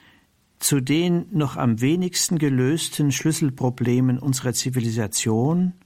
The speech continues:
gehört der Umgang mit Schwäche, mit Zerbrechlichkeit,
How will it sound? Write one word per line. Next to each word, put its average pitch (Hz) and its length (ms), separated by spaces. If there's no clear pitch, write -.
gehört 127 280
der 117 160
Umgang 147 460
mit 120 140
Schwäche, 147 480
mit 107 140
Zerbrechlichkeit, 127 1200